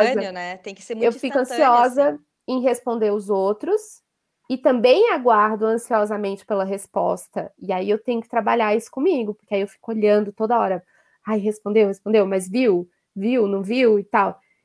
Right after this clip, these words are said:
Speaker 2: Então eu tenho que, opa,
Speaker 1: É, o, o
Speaker 2: calma
Speaker 1: meu,
Speaker 2: aí.
Speaker 1: o, o meu marido trabalha também o tempo todo com o celular e às vezes, sei lá, vai almoçar e olha, falou, "Gente, a pessoa não pode esperar cinco minutos pra responder?" Não, né? Porque todo mundo tá com essa ansiedade,
Speaker 2: É
Speaker 1: essa coisa
Speaker 2: ansiedade.
Speaker 1: instantânea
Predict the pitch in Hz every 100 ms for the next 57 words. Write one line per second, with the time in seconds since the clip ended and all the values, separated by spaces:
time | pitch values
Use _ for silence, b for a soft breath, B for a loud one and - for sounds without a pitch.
0 | _ 180 - 180 190 190 196 196 - 226
1 | 262 277 _ 190 190 - 156 247 220 180
2 | 180 185 196 208 208 180 247 233 226 226
3 | 240 240 240 262 269 302 320 254 226 208
4 | 202 220 214 220 208 220 - 214 190 180
5 | 208 208 202 202 208 _ _ _ - 208
6 | 175 175 185 208 202 214 214 233 214 208
7 | 269 240 294 392 285 214 226 262 - 320
8 | 294 247 240 285 - - 254 240 - -
9 | 330 427 339 254 262 _ - 208 202 202
10 | 190 190 247 254 294 302 220 202 214 202
11 | 190 - 220 262 240 247 233 220 220 -
12 | 190 185 185 196 180 175 185 208 214 208
13 | 214 262 226 214 190 190 196 226 208 196